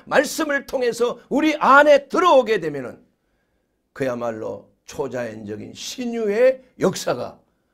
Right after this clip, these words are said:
의사도 모르고 세상의 법칙을 뛰어넘는 그러한 놀라운 치유의 역사가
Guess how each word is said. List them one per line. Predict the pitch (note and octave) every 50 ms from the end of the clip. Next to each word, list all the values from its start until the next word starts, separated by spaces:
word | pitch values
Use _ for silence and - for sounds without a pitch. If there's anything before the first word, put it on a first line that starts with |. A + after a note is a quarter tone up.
| _ _ _ _ _ _ _ _ _ _ _ _ _ _ _ _ _ _ _ _ _ _ _ _ _ _ _
의사도 | - G3 B3 A3+ D#3 A3+ A#3 G3 A3 G#3+
모르고 | G3 F#3 F3+ F3 E3+ D#3 - A2+ G2+ - _ _ _ _ _ _ _
세상의 | - - - A3 A3 F#3 G#3+ G#3+ A3 G#3+ G#3+ -
법칙을 | - F3 - - - G3+ G3 G3 G3+ G3 F#3 F#3+ - _ _
뛰어넘는 | - C#4 D#4+ D#4+ D4 C#4+ C#4+ C#4 B3+ B3+ C4 C4+ C4+ C4+ C4+ C#4+ D#4+ E4 C#4+ C4 - - - _
그러한 | - G3+ A#3 A#3+ A3+ A3 A#3 B3+ C4 A#3+ - - - - _ _ _ _
놀라운 | - F#3+ A#3+ C4+ C#4+ D4 D4+ D4+ D4 D4 D#4+ D#4+ D#4+ D#4+
치유의 | - - - - C#4+ C#4+ C4 B3+ B3 A#3+ B3+ B3 - F3
역사가 | G3+ A3 - - - G3+ G3 F#3+ G#3+ A3+ A#3 -